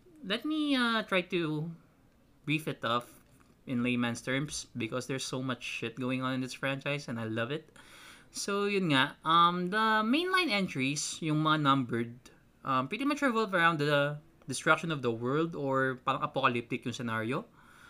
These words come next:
So, you're oftentimes this messiah type of character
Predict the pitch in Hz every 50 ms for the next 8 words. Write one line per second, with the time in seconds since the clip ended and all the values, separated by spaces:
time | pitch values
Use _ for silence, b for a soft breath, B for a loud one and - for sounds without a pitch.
0 | B B B B B B B B B B - - - 220 226 233 254 247 - 285
1 | 320 330 330 349 330 320 - 294 269 262 262 - - 185 196 196 196 - - 160
2 | 160 156 - - 175 170 175 180 165 156 151 - - - - - 143 135 131 -
3 | 139 120 - - 127 113 113 107 107 - - 110 110 110 123